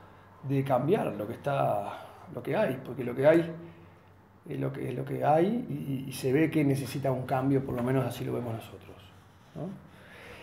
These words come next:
Esta, este, este, este, este, este trabajo que nosotros venimos haciendo, ¿no? tiene que ver con la interacción de este grupo de personas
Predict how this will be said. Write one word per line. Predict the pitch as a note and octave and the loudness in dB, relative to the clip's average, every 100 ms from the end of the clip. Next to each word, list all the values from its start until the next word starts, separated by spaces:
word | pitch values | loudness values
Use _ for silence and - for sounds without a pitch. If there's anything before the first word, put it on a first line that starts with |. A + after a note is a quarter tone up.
| - - - - - - - - | -8 -8 -8 -14 -14 -18 -20 -2
Esta, | A3 G3+ A3 F#3+ D#3+ C3+ A#2 G2+ F#2 - - - - - | -2 6 8 10 10 6 2 -2 -6 -10 -16 -16 -14 0
este, | G#3 - F3+ | 2 6 4
este, | - - | 4 2
este, | G3+ A3+ - - | 4 2 0 0
este, | G3 G3 D#3+ | 0 2 -2
este | - - | -2 -6
trabajo | - D#3 D3+ G3 C#3 C3 | 0 4 6 4 2 0
que | B2 | -2
nosotros | B2+ B2+ D#3+ C3 | -2 -2 0 2
venimos | C#3+ C#3+ A#2+ | 2 2 0
haciendo, | A#2 A3+ D3 A2 C#3+ F#3 - - - - | 0 0 0 -2 -4 -6 -12 -20 -18 -10
¿no? | C#3+ A3 - - - - - | -4 -4 -6 -16 -20 -20 2
tiene | G3+ G3+ | 4 6
que | F3 | 8
ver | G3+ G3+ | 8 8
con | G3 F3 D3+ C#3+ | 8 8 6 4
la | C3+ | 4
interacción | C#3 D3 D3+ C#3 C3+ - A#3+ F3 B2+ | 6 4 6 6 4 4 6 6 4
de | |
este | B2+ - B2 | -2 -4 2
grupo | C#3 C#3 | 2 4
de | C3 | 0
personas | - C3 - D3 A#2+ D#3+ - | 0 -2 2 2 2 -4 -8